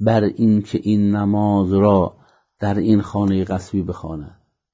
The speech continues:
وقتی که قدرت نداره پس این صلات امر نداره. به مقتضای مقدمهٔ اول گفتیم هر کجا قدرت نباشد امرم نیست، پس نماز در خانهٔ غصبی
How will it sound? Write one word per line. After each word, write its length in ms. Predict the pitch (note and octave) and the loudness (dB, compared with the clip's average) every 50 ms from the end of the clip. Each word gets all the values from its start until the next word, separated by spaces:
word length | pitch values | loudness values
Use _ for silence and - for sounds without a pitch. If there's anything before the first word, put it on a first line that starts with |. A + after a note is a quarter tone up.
| _ _ _ _ _ _ _ _ _ _ _ | _ _ _ _ _ _ _ _ _ _ _
وقتی 460 | - G#2 C3+ D#3 E3 - - - F3+ F3 | -8 -2 -2 -2 -2 -2 -2 0 0 2
که 140 | - F3 E3 | 2 2 2
قدرت 380 | E3 E3 D#3+ E3 D#3 D#3+ D#3 D#3 D3 | 2 0 2 2 2 0 0 0 2
نداره 720 | D3+ D3 C#3+ C#3 C#3+ C#3 C3+ C#3 C3+ C3 C3+ C3+ C3+ - _ _ _ _ _ _ _ _ _ _ - | 0 2 2 2 2 0 2 0 0 -2 -2 -4 -10 -14 _ _ _ _ _ _ _ _ _ _ -12
پس 300 | - A2 A2+ - - - - | -6 -6 -6 -6 -6 -10 0
این 260 | - E3+ F3+ E3+ D3 | 2 4 4 4 2
صلات 680 | - - - A#2 A2+ A2 B2+ C#3 E3 F3+ F3 - - - | 0 -2 -4 -2 0 0 0 0 0 -2 -4 -6 -8 -2
امر 480 | C#3+ D3 D3 D3+ D3 A#2+ A2+ A2+ A2+ G#2+ | 2 4 4 6 4 4 2 2 2 0
نداره. 420 | G#2 G2 G#2 G2+ G2 G2 G2 G2+ | 0 0 -2 -2 -2 -2 -4 -4
به 180 | - F#2+ G2 G#2 | -6 -2 0 2
مقتضای 460 | G#2+ G2+ F#2+ - - F2+ F#2 G#2+ A2+ | 2 2 0 -2 -4 -2 0 0 0
مقدمهٔ 500 | A2 G2 G2+ F#2+ F#2+ F#2+ F#2+ F#2+ G2 F#2+ | 0 0 -2 -2 -2 -2 -4 -4 -4 -4
اول 600 | - E2 F2 F2 G2 G#2+ A2+ B2+ C#3 D3+ D#3 D#3+ - _ _ _ _ _ _ _ _ _ _ _ - | -4 -6 -8 -6 -2 2 2 4 4 2 0 -2 -8 _ _ _ _ _ _ _ _ _ _ _ -8
گفتیم 300 | - F#2 - - G#2 F#2+ | -8 -8 -2 -2 -2 -2
هر 220 | F2+ F#2 F2+ F2+ | -2 -4 -6 -6
کجا 380 | F2+ - F2+ F2+ F#2+ F#2+ F#2 F#2 | -4 -6 -6 -4 -2 -2 -2 -2
قدرت 360 | F#2 F2 F2+ F2+ F2 F2+ F#2 | -4 -4 -4 -4 -6 -6 -6
نباشد 560 | F2+ E2+ F2 F2+ F2+ F2+ - - A#2 A2+ - - | -8 -10 -8 -8 -8 -8 -4 -4 -4 -4 -4 -4
امرم 360 | G#2 G2 F#2 F2+ F2 F2+ F2+ F2+ | -6 -4 -4 -4 -4 -4 -4 -2
نیست، 540 | F#2 G#2 A2 G#2+ G#2+ G#2 G2+ - - _ _ _ _ _ _ _ _ _ _ - | 0 2 2 2 2 2 0 -4 -10 _ _ _ _ _ _ _ _ _ _ -8
پس 220 | G#2+ G2 - - | -8 -8 -6 -4
نماز 540 | G2+ G2+ G2 G2 A2 B2 B2 A2 F#2+ F#2 E2+ | -4 -2 0 0 2 2 2 2 0 -2 -4
در 180 | F2 F2 F2+ E2+ | -4 -6 -8 -8
خانهٔ 460 | - - F2+ F2 E2 E2 E2+ E2+ E2 | -10 -10 -8 -8 -6 -6 -8 -10 -10
غصبی 720 | - D#2 E2 - - - G#2+ A#2 C3 D3+ F3+ G3 G3+ | -10 -10 -12 -12 -10 -6 -2 0 2 2 2 0 -2